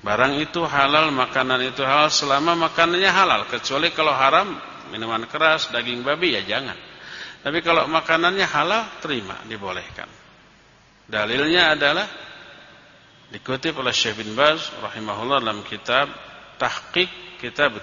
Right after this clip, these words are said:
Tauhid, bahwa Rasul sallallahu alaihi wasallam mengambil uang dan makanan yang disajikan oleh orang-orang musyrik kepada berhala-berhala mereka.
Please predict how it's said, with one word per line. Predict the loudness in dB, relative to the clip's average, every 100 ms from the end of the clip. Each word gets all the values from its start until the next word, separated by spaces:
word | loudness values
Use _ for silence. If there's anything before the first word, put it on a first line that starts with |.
| -8
Tauhid, | -8 -4 0 0 0 -14 -16 -18 -20 -20 -20 -20 -8
bahwa | -2 2 2
Rasul | 2 0 -2
sallallahu | -2 0 0 0 0 0
alaihi | -2 0
wasallam | 0 0 -2
mengambil | 0 2 2 0 0 0 -2 0
uang | 4 4 2 -6 -12 -6 -2
dan | -2 -2
makanan | 0 0 0 0 2 2 2 2
yang | 0 0 -2
disajikan | 0 2 2 -2 -6 -6 0 2 2
oleh | 0 0
orang-orang | 2 2 2 2 2
musyrik | 0 0 0 -2 -4
kepada | -4 0 2
berhala-berhala | 2 2 2 4 2 0 2 2
mereka. | 0 -4 -6 -10